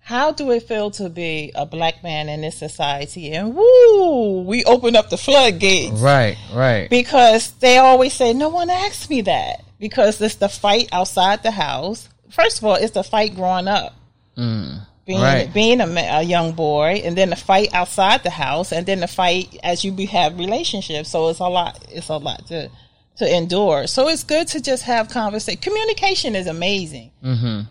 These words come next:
Speaker 1: The more you talk, the more you empty out, the more you heal. And healing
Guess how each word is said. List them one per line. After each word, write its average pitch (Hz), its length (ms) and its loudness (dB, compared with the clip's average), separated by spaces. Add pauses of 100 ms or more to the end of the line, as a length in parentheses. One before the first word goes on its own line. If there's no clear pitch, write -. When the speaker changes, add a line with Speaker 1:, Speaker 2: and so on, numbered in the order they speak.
Speaker 1:
The 208 100 -2
more 262 280 4
you 285 160 -2
talk, 247 320 0
the 226 60 -4
more 226 180 0
you 214 140 -4
empty 196 360 -4
out, 180 240 0
the 180 60 -8
more 180 200 -4
you 175 160 -4
heal. 160 560 -2
And 185 160 -6
healing 285 420 -2